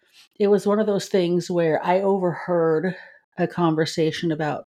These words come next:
the fact that he was leaving before he made it public. And so I went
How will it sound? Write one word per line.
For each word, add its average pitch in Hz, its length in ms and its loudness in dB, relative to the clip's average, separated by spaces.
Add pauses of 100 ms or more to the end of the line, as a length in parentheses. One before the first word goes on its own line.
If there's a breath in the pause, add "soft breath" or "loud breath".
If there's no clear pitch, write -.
(140)
the 160 80 -4
fact 147 320 -2
that 170 60 -12
he 160 200 -6
was 151 260 -4
leaving 156 420 0
before 156 400 -2
he 139 520 -4 (680 loud breath)
made 170 320 4
it 208 180 -4
public. 156 480 -4
And 185 140 -6
so 175 240 0
I 165 180 -2
went 165 300 -2